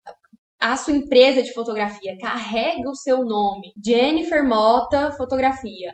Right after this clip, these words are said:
na Ju de Castro Fotografia, eu indico que tenha a sua cara, que tenha o seu rosto, pra você já gerar essa conexão com a pessoa de primeira, pra ela já ver quem é,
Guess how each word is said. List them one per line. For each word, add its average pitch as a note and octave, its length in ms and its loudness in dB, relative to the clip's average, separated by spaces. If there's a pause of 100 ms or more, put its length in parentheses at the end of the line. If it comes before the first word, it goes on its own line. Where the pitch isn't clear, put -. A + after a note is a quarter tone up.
(140)
na A3 280 0
Ju C4 360 0
de E4+ 200 -6
Castro B3 480 0
Fotografia, C4 680 -8 (160)
eu F4 340 6
indico B3 640 -2 (240)
que E4 360 -4
tenha C#4+ 520 0
a C4 120 -2
sua B3+ 340 -6
cara, G#3+ 380 0
que A#3+ 160 -8 (100)
tenha A#3 380 -2
o A#3 40 -4
seu A#3 260 -2
rosto, G#3 520 -4 (320)
pra A3+ 140 2
você A3 560 -4 (160)
já A3+ 240 0
gerar A#3+ 440 4
essa B3+ 180 -4
conexão A3+ 580 -6
com A3 80 -8
a A3 60 -4
pessoa A3 380 -8
de G3 120 -16
primeira, F#3+ 360 -6
pra F#3+ 140 -8
ela G3 140 -4
já G3+ 340 -6
ver C4+ 200 -2
quem C#4 420 -6
é, C4 40 -6